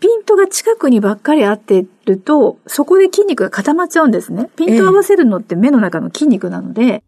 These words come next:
Speaker 1: そこがずっと固まったまんま、そのまま遠くを見ると、まだ筋肉が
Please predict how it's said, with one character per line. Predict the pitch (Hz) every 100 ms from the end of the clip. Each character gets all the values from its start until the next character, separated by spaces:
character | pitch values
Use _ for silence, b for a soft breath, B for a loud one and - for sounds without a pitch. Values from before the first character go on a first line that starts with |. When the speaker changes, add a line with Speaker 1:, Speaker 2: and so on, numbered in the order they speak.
| _ _
Speaker 1:
そ | -
こ | 339
が | 330
ず | 254 262
っ | 349
と | 370
固 | 359 359
ま | 330 311
っ |
た | 302
ま | 294 294
ん | 302
ま、 | 359 311 233
そ | 262
の | 269
ま | 302
ま | 302 294
遠 | 294 277
く | 302
を | 294
見 | 233 240
る | 208
と、 | 226 269 196
ま | 311
だ | 381
筋 | 277 302
肉 | 285 214 196 185
が | 208 190 220